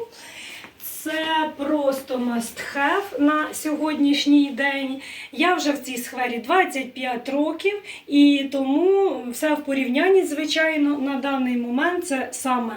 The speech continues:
краще, що я пробувала. Е, також я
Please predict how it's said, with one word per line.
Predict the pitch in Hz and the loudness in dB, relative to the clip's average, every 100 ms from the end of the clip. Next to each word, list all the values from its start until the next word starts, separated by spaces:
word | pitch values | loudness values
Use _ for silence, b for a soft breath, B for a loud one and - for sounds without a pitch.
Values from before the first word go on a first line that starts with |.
| - | -8
краще, | - 247 247 277 - 285 285 | -6 -2 0 0 0 -2 0
що | - 262 | -2 -2
я | 247 254 269 | -2 -4 -6
пробувала. | 269 247 214 208 202 208 208 208 B B B B B B - | -6 -4 -4 -6 -10 -10 -10 -14 B B B B B B -12
Е, | 226 226 220 - | -6 -6 -6 -2
також | 302 359 311 302 - | 0 0 0 -2 -2
я | 269 294 311 | -2 0 0